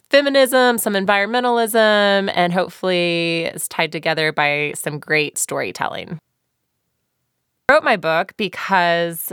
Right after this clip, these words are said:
I felt like it was really gonna take an insider's perspective to share the story of endurance on these long distance trails and to capture the people who actually go after these pursuits. So,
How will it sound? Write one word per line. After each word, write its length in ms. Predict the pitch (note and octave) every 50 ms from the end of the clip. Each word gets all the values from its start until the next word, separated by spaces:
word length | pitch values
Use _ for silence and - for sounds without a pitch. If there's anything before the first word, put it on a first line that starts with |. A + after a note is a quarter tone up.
| - -
I 120 | F#3 F#3 F#3+
felt 360 | - - - G#3+ G3+ F#3+ -
like 200 | F#3+ F#3+ F3+ -
it 160 | F3+ - -
was 240 | F3+ F#3 F#3+ F3+ -
really 300 | F3+ F3+ F3+ F3+ G3 G#3
gonna 240 | F#3 G3+ F#3 F#3 E3+
take 420 | - - - F#3+ F#3 F3+ E3+ - -
an 180 | E3 E3 E3 -
insider's 640 | E3 E3 E3+ E3 - F#3 E3+ E3+ E3+ E3 E3 D#3+ -
perspective 960 | - - D3+ D3 - - - D3 D3 - _ - A3 B3 C#4 D4+ D#4 D4+ - _
to 140 | - - F3+
share 680 | - - - - E3+ D#3+ D3+ D#3+ E3+ F#3+ G#3 A3+ A#3+ - _ _ _ _ _ _ _ _ _
the 100 | - F3 E3+
story 760 | - - - - - E3 D3+ D#3 D#3+ E3+ F#3+ G#3 A3+ B3 A#3+
of 180 | - A3+ A3+
endurance 680 | A3+ A3+ A3+ A3 A#3+ A#3 A3+ A3+ A#3 A#3 A#3 - - - - - -
on 340 | F#3+ G3 G3 G3+ G3+ G3+ G#3
these 240 | G#3 G#3+ G#3+ -
long 200 | - G3 G3+ G#3
distance 380 | G3 G#3 G#3 - - - - -
trails 520 | - - A#3+ A3 A3 A3+ A#3 A#3+ B3 -
and 220 | - E3+ F3 E3+ E3+ -
to 400 | - E3 D#3+ D#3 D#3 D3 D3 -
capture 640 | - - - F3 F#3+ - - - G#3 G#3+ A#3 C4+ C4 - _ -
the 80 | F#3+
people 420 | - - A3 G3+ F#3+ - G3 F#3+ F3+
who 140 | F#3+ G3+
actually 400 | - D#3 F3 - - - G3 F#3
go 220 | F3 - F3+ F3 E3+
after 380 | D3 D3 D3+ - - G3 F#3+
these 220 | F#3+ G3+ G#3 A3 -
pursuits. 640 | - - B3 - - - C#4+ C#4 D4 D#4 - - -
So, 520 | - - - G3+ F#3 F3+ F3 F3 F3